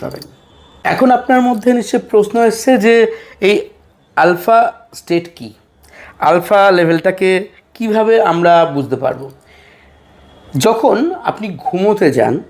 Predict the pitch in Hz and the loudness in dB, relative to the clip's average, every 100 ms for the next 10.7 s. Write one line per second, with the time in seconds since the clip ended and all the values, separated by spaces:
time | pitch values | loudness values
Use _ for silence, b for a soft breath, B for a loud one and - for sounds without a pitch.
0 | _ b b 151 170 - - 202 202 - | _ b b -2 0 0 -2 -4 -2 -2
1 | 277 190 - 220 214 - 214 202 - 113 | 0 -2 -4 -2 -2 0 2 2 0 -4
2 | - 180 180 151 147 160 175 175 139 131 | -4 -8 -8 -6 -2 0 0 0 0 0
3 | 123 117 - - _ _ b b b - | -2 -4 -8 -18 _ _ b b b -4
4 | 190 233 - 214 214 220 214 208 185 185 | 0 0 2 0 0 0 -4 -4 -2 -2
5 | 175 196 196 196 226 214 190 190 - 135 | 2 0 2 2 2 2 0 -2 0 0
6 | 151 151 - 185 190 - - 170 170 - | -2 -2 2 2 2 -2 -6 -8 -8 -12
7 | - 123 117 117 _ - 139 139 135 127 | -10 -10 -10 -14 _ -2 0 2 0 -4
8 | 143 139 b b b b b _ - 262 | -8 -16 b b b b b _ -2 -2
9 | 180 208 208 196 196 196 147 131 - - | 0 0 0 2 2 2 0 -2 -2 -8
10 | B B B - 226 240 233 | B B B 0 2 2 0